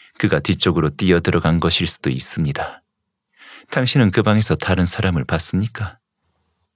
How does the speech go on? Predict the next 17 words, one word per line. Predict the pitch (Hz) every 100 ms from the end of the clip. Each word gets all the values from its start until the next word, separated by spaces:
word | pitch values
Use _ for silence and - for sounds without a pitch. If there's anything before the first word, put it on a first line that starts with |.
| -
아니요. | 113 113 131 143 139 - _ _ _ _ - 143
단지 | 139 143
자신이 | 143 131 - 135
거기에 | - 120 113 117
있었다고 | 107 120 - 117
자백한 | - 117 113 - 107 92 - - - _ _ _ -
그 | 117
끔찍하게 | - 175 170 - - 151 135 117
생긴 | - 131 120
사람 | - 123 117
말고는 | 90 90 95 104
없었어요. | 71 - - - 87 78 - - - _ _ _
그리고 | - 107 92
계단 | 113 101 92
아래쪽에서 | 85 82 92 80 -
나를 | 85 78 82 87
막은 | 87 82 104